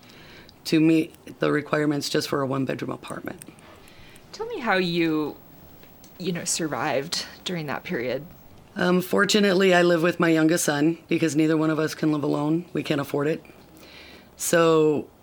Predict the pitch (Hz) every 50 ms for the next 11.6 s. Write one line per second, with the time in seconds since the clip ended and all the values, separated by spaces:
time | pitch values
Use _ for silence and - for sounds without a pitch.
0 | - - _ - 160 165 160 170 170 160 156 160 170 160 165 160 156 151 127 127
1 | 170 170 160 160 - 165 160 151 151 151 147 - - 165 156 151 151 - - 160
2 | - - 170 175 165 160 156 151 151 147 - - - - - - - - - -
3 | - - - - - - 165 156 - 175 170 165 170 165 160 156 151 147 - -
4 | 175 160 156 156 151 151 - - - - 165 160 143 - - - 165 - - -
5 | 151 143 - - - - - - - - - - - - 160 156 156 151 147 147
6 | 143 127 143 156 151 - 160 147 147 - - 156 143 147 147 151 156 - 143 160
7 | 156 147 131 - 135 151 151 147 135 156 170 165 151 156 165 156 151 - - -
8 | - - - - - - - - - - - - - 185 185 175 - - - -
9 | - - - - - - - 220 247 302 320 320 - 226 - - 185 175 160 165
10 | 165 - 160 151 151 147 151 151 - - - 175 160 147 - - - 139 151 151
11 | - - - - - 165 - - - - - -